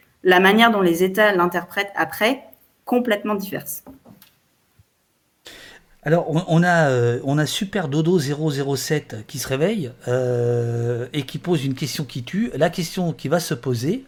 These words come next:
Speaker 2: alors, dit-il ou dit-elle, je ne sais pas, euh, je n'ai pas lu le règlement. Est-ce qu'il est conforme à la Charte des droits fondamentaux de l'Union européenne ? Et que va en penser la C J U E ?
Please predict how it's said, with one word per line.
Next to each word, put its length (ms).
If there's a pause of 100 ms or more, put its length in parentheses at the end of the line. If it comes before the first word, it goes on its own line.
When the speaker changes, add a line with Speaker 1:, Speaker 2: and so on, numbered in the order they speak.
(120)
Speaker 2:
alors, 420 (760)
dit-il 420
ou 80
dit-elle, 280
je 120
ne 40
sais 120
pas, 160 (420)
euh, 160
je 80
n'ai 80
pas 100
lu 100
le 60
règlement. 560 (240)
Est-ce 240
qu'il 180
est 80
conforme 480
à 40
la 100
Charte 340
des 100
droits 160
fondamentaux 720
de 120
l'Union 240
européenne ? 680 (520)
Et 80
que 160
va 260
en 140
penser 600 (1040)
la 360 (240)
C 420 (160)
J 300 (180)
U 160 (160)
E ? 280